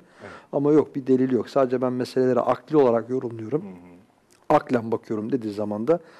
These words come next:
Speaker 2: ona da gülmek gerekir. Başka diyecek bir şeyimiz yoktur.
Speaker 1: Yani hani
Speaker 2: Ama insanın yani itikadi olarak bu küfre girdi tabiri kullanılmaz.
Speaker 1: Kullanılamaz. Evet hocam, çok teşekkür ediyoruz. Allah razı olsun. Son olarak dua babında neler söylemek istersiniz?
Speaker 2: Rabbim, e, samimiyette, ihlas ile,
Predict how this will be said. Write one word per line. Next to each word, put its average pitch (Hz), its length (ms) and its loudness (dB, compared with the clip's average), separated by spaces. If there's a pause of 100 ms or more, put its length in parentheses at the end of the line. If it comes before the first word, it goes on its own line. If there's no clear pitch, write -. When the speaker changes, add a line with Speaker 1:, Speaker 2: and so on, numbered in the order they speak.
(160)
Speaker 2:
ona 110 240 -4
da 135 60 0
gülmek 117 460 -4
gerekir. 101 360 -8
Başka 104 320 -8
diyecek 98 320 -10
bir 113 60 -16
şeyimiz 104 340 -10
yoktur. - 400 -6
Speaker 1:
Yani 113 240 -10
hani 120 120 -6
Speaker 2:
Ama 123 220 2
insanın 127 420 -4
yani 123 180 0
itikadi 120 540 -2
olarak 123 340 2
bu 120 220 -4
küfre 127 300 -4
girdi 113 320 -8
tabiri 107 360 -6
kullanılmaz. 104 380 -10
Speaker 1:
Kullanılamaz. 95 680 -10
Evet 107 240 -8
hocam, 90 260 -16
çok 120 200 -10
teşekkür - 380 -8
ediyoruz. 110 400 -8
Allah 101 240 -4
razı 101 280 -6
olsun. 123 280 -12
Son 117 160 -8
olarak 107 380 -2
dua 107 220 2
babında 104 320 -2
neler 101 240 -6
söylemek 87 360 -16
istersiniz? - 640 -18 (480)
Speaker 2:
Rabbim, 131 540 -2
e, 113 340 -2
samimiyette, 113 840 -4
ihlas 113 440 -4
ile, 117 300 0